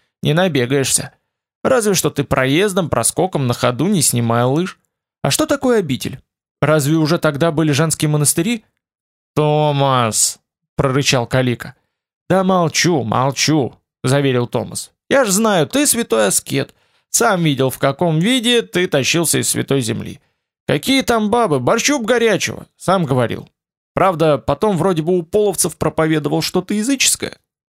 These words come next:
Гнусный скрипучий крик, от которого застыла кровь и заныли зубы, пронёсся, как выпущенный из пращи камень. Томас инстинктивно пригнулся, в руки прыгнул меч. По железному затылку скрижетнули когти.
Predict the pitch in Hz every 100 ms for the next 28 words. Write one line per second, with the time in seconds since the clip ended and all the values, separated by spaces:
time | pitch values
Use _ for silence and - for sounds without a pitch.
0 | _ _ _ _ _ _ - 117 151 202
1 | 214 196 185 - 151 - 196 - 147 160
2 | 220 202 - - _ 127 - 147 185 160
3 | 123 139 - 202 190 151 - 151 185 151
4 | 135 151 156 139 135 226 208 190 _ _
5 | _ 139 147 190 208 - 175 160 143 170
6 | 165 - 151 151 147 - 131 127 - 127
7 | - 127 113 - _ _ _ _ _ -
8 | 226 262 240 220 190 190 165 220 214 196
9 | 165 143 135 131 - 165 160 _ 131 127
10 | 160 165 202 143 120 147 151 127 - -
11 | _ _ _ _ _ _ - 143 165 196
12 | 175 180 151 160 156 202 185 175 160 143
13 | 151 170 165 - 135 113 -